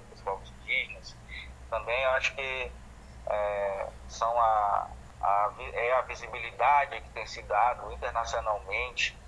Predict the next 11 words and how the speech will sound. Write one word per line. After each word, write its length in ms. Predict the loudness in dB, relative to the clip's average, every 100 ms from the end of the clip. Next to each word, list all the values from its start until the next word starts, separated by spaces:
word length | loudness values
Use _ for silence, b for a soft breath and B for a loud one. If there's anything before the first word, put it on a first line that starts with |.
| -18 -18 -18 -8
né, 560 | -2 0 0 0 0 -2 0
a, 420 | 4 6 4 2 -2 -16 -16 -4 2
ao 160 | 2 0
que 260 | -10 -10 -10 -16 -18 -14 -10 -10
esses 280 | -10 -12
povos 300 | -4 -2 -2 -6
indígenas, 1200 | -12 -8 -6 -6 -6 -2 0 2 0 -4 -12 -16 -16 -10
trabalhadores 400 | -4 -4 -4 -10
de 60 | -12
coco, 920 | -6 -4 -4 -6 -8 -10 -8 -8 -10 -12 -12 -12 -12 -10 -4
né, 260 | -2 -2